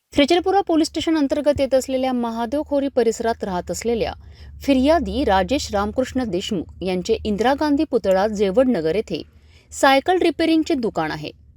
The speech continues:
त्यांची मंगलधाम पुलासमोरील वेदांत सायकल स्टोअर्स दुकानात आठ जून ते बारा जून दरम्यान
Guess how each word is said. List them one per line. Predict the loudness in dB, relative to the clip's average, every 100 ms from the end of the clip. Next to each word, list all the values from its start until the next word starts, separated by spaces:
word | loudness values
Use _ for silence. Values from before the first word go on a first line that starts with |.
| -20 -14 0
त्यांची | 2 4 4
मंगलधाम | 4 4 4 2 0
पुलासमोरील | 2 2 2 2 2 2 2
वेदांत | 2 2 2 -2
सायकल | 0 -2 2 0
स्टोअर्स | 0 0 2 2 0
दुकानात | -2 0 -2 -4 _ -20 -20 -6
आठ | 2 2
जून | 4 2 2
ते | 2
बारा | 4 6 6
जून | 4 0 2
दरम्यान | 2 2 -2